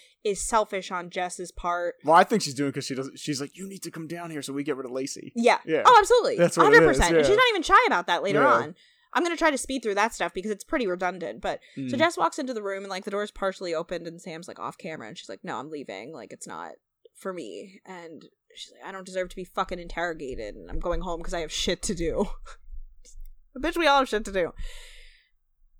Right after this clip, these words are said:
Speaker 1: Jess tells her, she's like, "Listen, I really care about you as a person." I do, as much as I'm saying Jess is being kind of selfish and wanting Sam to stay, I do believe that they have a genuine friendship and that,
Speaker 2: Yes.
Speaker 1: like, that she would want her to stay because you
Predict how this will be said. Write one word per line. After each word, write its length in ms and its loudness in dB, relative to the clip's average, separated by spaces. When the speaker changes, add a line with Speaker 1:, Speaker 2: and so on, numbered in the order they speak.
Speaker 1:
Jess 460 2
tells 240 2
her, 100 0
she's 120 -8
like, 100 -8
"Listen, 300 -8
I 80 -6
really 340 -2
care 220 2
about 160 0
you 60 -4
as 100 -6
a 20 -18
person." 220 -6
I 160 6
do, 180 4
as 100 2
much 180 2
as 100 0
I'm 100 -2
saying 240 -2
Jess 240 -2
is 120 -8
being 220 -8
kind 200 -8
of 40 -10
selfish 380 -4
and 80 -8
wanting 260 -8
Sam 220 -8
to 80 -10
stay, 500 6
I 140 4
do 320 2
believe 800 0
that 160 -4
they 100 2
have 80 0
a 60 -4
genuine 420 -4
friendship 520 -4
and 120 0
that, 240 2
Speaker 2:
Yes. 240 -14
Speaker 1:
like, 260 0
that 140 -2
she 120 -6
would 160 -6
want 180 2
her 80 -8
to 60 -14
stay 180 0
because 240 -6
you 180 -10